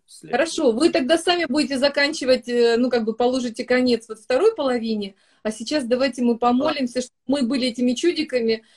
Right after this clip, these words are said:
Speaker 2: Там кто-то говорил, я думаю, что в, в этой молитве вы можете ответить, э, если человек принял водное крещение, а, и нет у него дара на иных языках говорить,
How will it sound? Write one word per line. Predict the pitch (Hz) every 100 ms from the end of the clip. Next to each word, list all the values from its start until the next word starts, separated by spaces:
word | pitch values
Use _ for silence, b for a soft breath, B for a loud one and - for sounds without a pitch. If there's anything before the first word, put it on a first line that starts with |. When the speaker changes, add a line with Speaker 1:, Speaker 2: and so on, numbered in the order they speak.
| b
Speaker 2:
Там | 277 294
кто-то | 330 311 302
говорил, | 233 269 294 294 320 330 240 247
я | 226 247
думаю, | 277 285
что | 277 269
в, | 233 277 254
в |
этой | 269 -
молитве | 277 277 311 - 277
вы | 262
можете | 262 269 269
ответить, | 254 302 311 247 - b b b b
э, | 220 233
если | 254 339 285
человек | 294 277
принял | 269 277 269
водное | 269 302 277 262
крещение, | 262 269 277 - 302 320 311 269 254 240 -
а, | 233 233 226 226 214
и | 214 - 233 240 240 233
нет | 254 277
у |
него | 254 254
дара | 247 269 277 262
на | 247 247 247
иных | 240 247 262 254
языках | 247 233 226 285 339
говорить, | 269 254 254 247